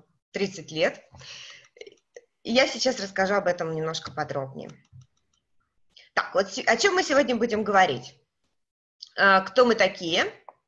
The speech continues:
А, ш-, мы также будем говорить о технологии блокчейн, что это и с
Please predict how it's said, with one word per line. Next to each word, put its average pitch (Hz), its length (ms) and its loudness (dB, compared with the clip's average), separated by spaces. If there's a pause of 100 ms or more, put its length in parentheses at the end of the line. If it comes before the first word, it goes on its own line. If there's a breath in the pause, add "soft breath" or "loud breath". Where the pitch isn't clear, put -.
(560 soft breath)
А, 208 300 6
ш-, - 160 -4 (400)
мы 247 260 6
также 269 340 0
будем 240 240 2
говорить 240 400 4
о 285 140 4
технологии 214 600 2
блокчейн, 330 600 -2 (1800)
что - 280 2
это 226 220 4
и 214 60 4
с 208 40 -2